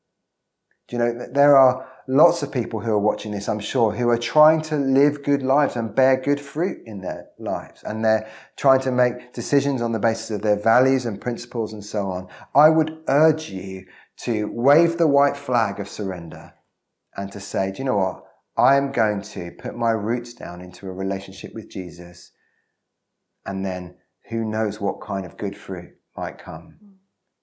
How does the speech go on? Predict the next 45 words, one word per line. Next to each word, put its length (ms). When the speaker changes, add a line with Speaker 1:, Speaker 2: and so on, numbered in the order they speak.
Speaker 1:
In 100
a 60
moment, 340
we're 120
gonna 400
finish 380
and, 220
and 120
I'm 140
gonna 160
make 220
an 80
opportunity 500
for 140
you 340
to 120
become 400
a 60
Christian 340
if 100
that's 240
what 120
you'd 100
like 200
to 180
do. 80
And 100
so 100
I 60
just 160
wanna 120
give 200
you 120
warning 360
of 80
that 180
so 120
you 280
can 280
consider 520
that. 280
Let's 220
pray, 260
shall 200
we? 220